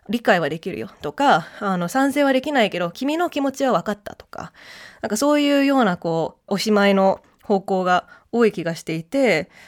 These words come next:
でも日本だと結構、まあ、そもそも議論をあんまり日常的にしないじゃないですか。って言った時にこう、ネットでの論争とかが結構こう、個人攻撃になってしまったりとか、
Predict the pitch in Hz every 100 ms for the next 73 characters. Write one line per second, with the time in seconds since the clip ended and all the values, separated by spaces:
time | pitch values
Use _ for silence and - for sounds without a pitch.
0 | _ 294 254 214 240 349 240 175 185 170
1 | 175 233 - 175 170 180 175 277 285 285
2 | 277 240 320 254 190 165 190 190 185 185
3 | 180 233 247 247 247 233 226 254 269 185
4 | 170 156 147 - - 170 160 151 - -
5 | - - 254 294 311 294 220 185 185 180
6 | 190 - 262 262 214 185 208 202 175 165
7 | 160 160 185 185 202 196 - 165 - -
8 | 226 226 302 294 320 220 190 170 170 170
9 | 170 175 165 185 170 - - 294 311 254
10 | 160